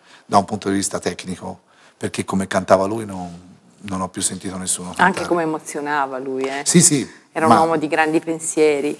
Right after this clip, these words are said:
Speaker 1: un artista a trecentosessanta gradi, ma ripeto, a livello canoro io credo di non aver sentito nessuno in Italia arrivare a quei livelli.
Speaker 2: Nascerà come la fede che vorrei la mia preghiera. Secondo me è già nata, è così?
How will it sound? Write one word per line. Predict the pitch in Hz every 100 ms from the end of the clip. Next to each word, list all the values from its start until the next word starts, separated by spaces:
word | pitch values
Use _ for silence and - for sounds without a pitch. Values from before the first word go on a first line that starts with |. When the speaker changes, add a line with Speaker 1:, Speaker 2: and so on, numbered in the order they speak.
| -
Speaker 1:
un | 135
artista | 98 127 - 131
a |
trecentosessanta | - 101 104 98 - 101 117
gradi, | - 127
ma | 131
ripeto, | 92 90 92 - _ _ _ - - - _
a | 104
livello | 98 98 98 95
canoro | - 95 87 98
io | 92 90
credo | 104 95
di | 92
non | 95
aver | 90 90
sentito | - 92 87 92 90 85 87 _ _
nessuno | 95 92 - 95
in | 87
Italia | 90 - 85
arrivare | 80 78 78
a | -
quei | -
livelli. | 80 80 - - - _
Speaker 2:
Nascerà | 233 226 220 - 247 277
come | 269 240 220
la | 208
fede | 214 262 214 185 -
che | - 247
vorrei | 196 208 214 247 285 294 -
la | - 190
mia | 202 220 202
preghiera. | 202 185 160 170 160 156 160 165 - _ _ _
Secondo | - 185 214
me | 226
è | 185
già | 185
nata, | 180 196 170 165
è |
così? | 165 185 208